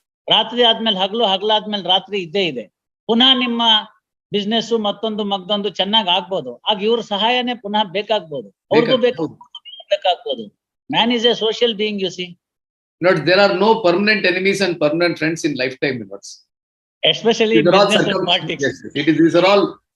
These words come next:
Speaker 2: these are all only circumstantial.
Speaker 1: ಅಲ್ಲ, that is the, that is the famous dialogue of politicians.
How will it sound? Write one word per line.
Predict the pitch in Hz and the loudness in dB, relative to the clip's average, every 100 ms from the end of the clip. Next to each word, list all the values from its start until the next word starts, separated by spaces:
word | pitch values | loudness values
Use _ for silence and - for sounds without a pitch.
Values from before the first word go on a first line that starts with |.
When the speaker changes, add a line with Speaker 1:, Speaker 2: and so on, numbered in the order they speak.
| _ | _
Speaker 2:
these | 143 147 | -2 2
are | 190 | 4
all | 196 | 4
only | 180 180 | 4 2
circumstantial. | 156 135 160 156 131 113 - - _ _ _ _ _ _ _ _ - | 0 0 -2 -2 -4 -6 -10 -16 _ _ _ _ _ _ _ _ 0
Speaker 1:
ಅಲ್ಲ, | 190 156 139 139 | 2 2 -2 0
that | 180 | 0
is | 180 | 2
the, | 214 202 151 | 0 0 0
that | 185 | -2
is | 208 | 0
the | 202 | -2
famous | 196 220 247 240 - | 0 0 0 -2 -4
dialogue | 185 202 220 208 | -4 -2 -2 0
of | 208 - | -2 -2
politicians. | 175 196 226 220 160 | -4 0 -2 -2 -6